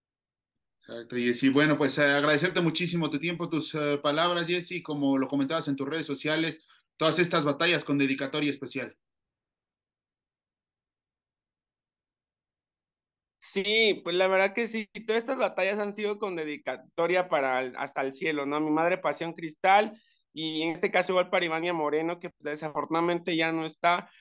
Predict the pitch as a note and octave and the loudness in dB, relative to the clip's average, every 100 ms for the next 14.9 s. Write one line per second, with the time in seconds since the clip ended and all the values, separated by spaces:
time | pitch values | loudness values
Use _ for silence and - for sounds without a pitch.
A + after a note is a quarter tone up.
0 | _ - F3 G3 G3+ F3 D#3 D#3+ D#3+ E3+ | _ 0 2 2 0 -6 -6 -8 -4 -2
1 | F3+ F#3+ C3+ D#3+ D3+ D3+ D3+ D3 D3+ F#3 | -2 -2 -4 -4 -2 -2 -2 -4 -4 -2
2 | F3+ - G3 F#3+ E3+ D#3 D#3 F3+ F3 D3 | -4 -4 -6 -6 -4 -2 0 -2 -4 -4
3 | D3+ F3+ F3 D3 - D3 C#3+ C#3+ C3+ D3 | -4 -4 -6 -10 -8 -4 -2 -2 0 0
4 | F3 F#3+ D#3 D#3 D#3 F3 F3 F3 F3+ E3+ | -2 -4 -8 -8 -4 -4 -2 -4 -4 0
5 | E3 D#3 F#3 F#3+ G3+ F3+ E3 E3 E3+ F3+ | -2 2 0 0 -2 -2 -2 -6 -6 -4
6 | F3 F3 D3+ - D#3+ E3+ E3+ E3+ - D#3 | -2 -2 -4 0 0 0 -2 -12 -12 -8
7 | D#3 G3 A3 A3 E3+ F#3 F#3 D3+ D#3 E3+ | -2 0 0 0 0 0 -2 -2 -2 -2
8 | F3+ F3+ F3+ D3+ D3+ E3 E3+ D#3+ C#3 C#3 | -2 -2 -2 -4 -4 -8 -6 -4 -4 -2
9 | E3 E3 A3+ A3+ - _ _ _ D#3 D3+ | 0 0 0 -2 -6 _ _ _ 0 0
10 | D3 D3 C#3+ E3 F3+ D3+ - E3 F3 D#3+ | -2 -2 0 0 0 -6 -8 -14 -8 -6
11 | C#3 D3 D#3+ D#3 - E3+ G3 F#3+ F#3+ D#3 | -4 0 0 -2 -8 -4 0 0 0 -4
12 | D3 D#3 F3+ E3+ D3 E3 D#3+ E3+ E3+ E3+ | -2 0 0 -2 -2 0 0 0 -2 -2
13 | E3+ F3 D3 D3 D3+ E3 D#3 D3 C#3+ C#3 | -4 -4 -6 -6 -6 -6 -4 -4 -6 -4
14 | C#3 D3+ D#3 E3 - D3 D3 D3 | -4 -4 -8 -14 -2 0 2 0